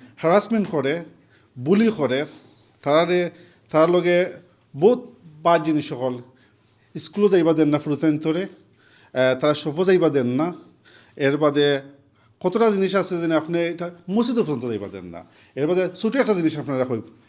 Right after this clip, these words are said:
আমরা আসলাম, আমি একটা কুরবানি করাইছি, মুসলমান হিসাবে তো কুরবানি করাই নাই ভাই, কুরবানি করাইছিলাম আমরা একটা, একটা, এটা আমরা একটা খেটি কার্ড দিই। তারা গ্রামে কয়েকটা মানুষ ইয়া কইছে যে কুরবানি করতে পারতায় না এই গ্রামও।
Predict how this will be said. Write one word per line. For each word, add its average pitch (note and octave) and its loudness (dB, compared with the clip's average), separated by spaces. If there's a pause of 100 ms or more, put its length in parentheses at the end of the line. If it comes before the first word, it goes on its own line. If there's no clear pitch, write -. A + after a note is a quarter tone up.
(160)
আমরা D3+ 0
আসলাম, G3 -2 (340)
আমি D#3+ 0
একটা A3 2
কুরবানি A3 2
করাইছি, C3 -2 (920)
মুসলমান F#3+ 2
হিসাবে G3 2
তো G3 -6
কুরবানি G3 4
করাই E3 4
নাই C3 -2
ভাই, G2 -6 (460)
কুরবানি G#3 4
করাইছিলাম E3 0
আমরা D3+ 0
একটা, D3+ -2 (400)
একটা, C#3 -4
এটা C#3+ 0
আমরা C3 0
একটা C#3 -4
খেটি F3 -2
কার্ড C#3 0
দিই। F#2+ -10 (1300)
তারা F3 0
গ্রামে F3+ 0
কয়েকটা G3+ -2
মানুষ F#3 -2
ইয়া F3 0
কইছে E3 -6
যে D#3+ -6
কুরবানি F3+ -2
করতে F3+ -2
পারতায় D3 2
না B2 0
এই A#2+ -2
গ্রামও। G#2+ 0